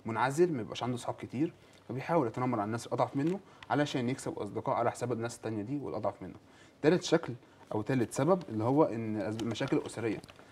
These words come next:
إن الشخص المتنمر بشكل كبير بيكون عنده مشاكل أسرية في البيت، إن مثلًا والديه منفصلين عن بعض،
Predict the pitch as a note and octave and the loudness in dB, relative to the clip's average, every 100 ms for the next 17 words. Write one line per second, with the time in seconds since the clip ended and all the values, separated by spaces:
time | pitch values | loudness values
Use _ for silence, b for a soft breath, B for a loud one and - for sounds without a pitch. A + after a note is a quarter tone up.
0 | B A2+ A2+ F#3 - E3+ B2+ C#3+ E3 B2 | B -8 -2 -2 0 -2 0 0 2 0
1 | A2+ C#3 A2+ B2+ C3 A2 G#2+ G#2 F#2+ F#2+ | -2 -4 -2 -2 -2 -2 -2 -4 -6 -6
2 | A#2+ - - G2 G#2+ G#2+ F#2+ A#2 D3+ - | -6 -6 -8 -4 -4 -4 -2 -2 -4 -10
3 | B B A2 A2+ B2+ C#3+ A#2+ A2 G#2+ A#2 | B B -6 -2 -2 -2 0 0 0 0
4 | A#2+ - G#2+ A2 A2 G2 D3 B2+ | -2 -4 -6 -2 0 4 4 2